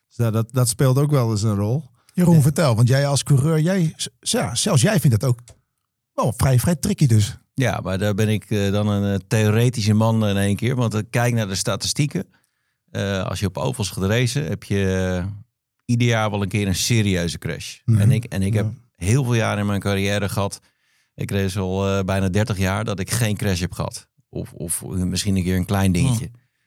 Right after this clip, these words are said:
Speaker 3: Maar dat je, ja, op een oval, eh, met, eh, driehonderd plus eraf gaat, ja, dat, dat zijn, eh, die doen pijn. En, eh, en dat loopt vaak goed af, gelukkig. Eh, het is ook veel veiliger geworden. Maar het is niet zo mijn ding, nee. Eh,
Speaker 2: Nee.
Speaker 3: ik weet, Tom Coronel, eh, die, die, die haakte ook af. Die, die, die ging, eh,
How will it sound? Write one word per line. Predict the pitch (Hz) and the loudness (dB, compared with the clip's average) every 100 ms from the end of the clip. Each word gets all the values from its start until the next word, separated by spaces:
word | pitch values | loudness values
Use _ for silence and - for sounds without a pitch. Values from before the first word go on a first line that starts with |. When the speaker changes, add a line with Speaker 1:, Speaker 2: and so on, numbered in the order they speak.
| _ - | _ -8
Speaker 3:
Maar | 95 95 | -4 -2
dat | 92 95 | -2 -4
je, | - 92 92 90 | -4 -2 -2 -4
ja, | 95 | -4
op | 92 | -4
een | 92 | -4
oval, | - 107 101 98 98 95 | -2 -4 -4 -4 -2 -2
eh, | 95 | -2
met, | 90 90 - | -4 -4 -4
eh, | 95 92 92 92 92 92 | -4 -2 -4 -4 -6 -6
driehonderd | 92 98 98 98 92 | -4 0 0 0 -4
plus | 107 98 - | -2 -2 -2
eraf | 98 101 | -4 -4
gaat, | 120 87 92 | -4 -6 -6
ja, | - - | -8 -8
dat, | - - - - _ - | -12 -16 -20 -20 _ -18
dat | - 110 | -10 -8
zijn, | - 123 113 | -2 -2 0
eh, | 101 98 | -2 -2
die | 117 | -2
doen | 127 117 | -2 0
pijn. | - 214 - - | -2 -2 -6 -10
En, | 101 101 98 | -8 -4 -2
eh, | 95 95 95 92 | -2 -2 -4 -6
en | 95 | -6
dat | 95 | -6
loopt | 95 95 92 - | -4 -4 -4 -8
vaak | - 92 92 | -4 -2 -2
goed | 92 87 | -4 -4
af, | 82 | -4
gelukkig. | - 87 87 85 - _ - | -4 -4 -4 -6 -10 _ -10
Eh, | 90 | -6
het | 90 87 | -6 -4
is | 87 | -4
ook | 87 - | -6 -6
veel | - 107 98 | -2 0 0
veiliger | - 85 90 82 | -2 -2 -4 -6
geworden. | 78 82 85 117 - _ _ _ _ _ | -8 -6 -6 -6 -10 _ _ _ _ _
Maar | - 101 | -8 -6
het | 101 | -4
is | |
niet | 131 131 | -2 0
zo | 104 | 0
mijn | 90 85 | 0 -2
ding, | 85 120 | -2 -2
nee. | 117 107 110 | -2 -6 -8
Eh, | - | -2
Speaker 2:
Nee. | 92 | 0
Speaker 3:
ik | 101 | 0
weet, | 98 98 | 0 0
Tom | - 107 | 0 0
Coronel, | 92 98 98 104 87 87 85 | 0 0 2 2 0 -2 -2
eh, | 85 87 92 92 | -2 -2 -4 -4
die, | 95 90 | -4 -4
die, | 85 87 90 | -4 -2 -2
die | 87 | -2
haakte | 90 92 95 | -2 -2 -2
ook | 90 - | -4 -4
af. | - - | -10 -10
Die, | 95 95 | -6 -4
die, | 92 90 90 | -2 -4 -4
die | - 87 | -8 -8
ging, | - 90 87 | -4 -2 -2
eh, | 87 | -2